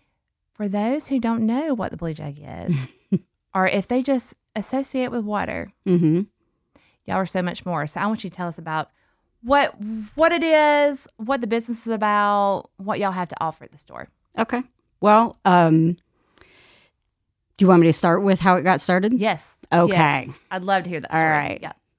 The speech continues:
Speaker 2: So, um, my dad is how it got started.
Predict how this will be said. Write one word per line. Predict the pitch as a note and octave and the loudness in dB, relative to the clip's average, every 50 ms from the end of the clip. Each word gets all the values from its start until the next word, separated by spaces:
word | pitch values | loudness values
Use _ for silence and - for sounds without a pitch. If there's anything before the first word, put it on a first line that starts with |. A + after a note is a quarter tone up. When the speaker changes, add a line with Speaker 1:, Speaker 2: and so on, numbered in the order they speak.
| _ _ _ _ _ _ | _ _ _ _ _ _
Speaker 2:
So, | - - - - - G#3 G3 G3 G3+ G3 G3 G3 G3 G#3 - - - | -16 -14 -4 0 4 4 6 6 6 6 6 6 6 4 2 2 2
um, | G3+ F#3+ F#3+ F#3 F#3 F3 E3+ E3+ E3+ E3 F#3 E3+ - _ _ _ _ _ _ _ _ _ _ _ _ _ _ _ _ - | 4 6 6 6 6 6 4 4 4 2 2 0 -2 _ _ _ _ _ _ _ _ _ _ _ _ _ _ _ _ 2
my | - D#3+ D3+ D3 D3+ | 4 4 4 4 4
dad | D#3+ C#3+ C3 - - - - _ _ _ _ _ _ _ _ _ _ _ _ _ _ _ _ _ _ _ - | 2 2 0 -2 -4 -10 -16 _ _ _ _ _ _ _ _ _ _ _ _ _ _ _ _ _ _ _ -4
is | E3+ D#3+ D3 | -2 -2 0
how | C#3 D3 C3+ | 2 0 0
it | C3 - | 0 0
got | C3+ C3 - | -2 -4 -4
started. | - - D#3 C3+ A#2+ - - - | -4 -2 -2 -2 -2 -4 -8 -10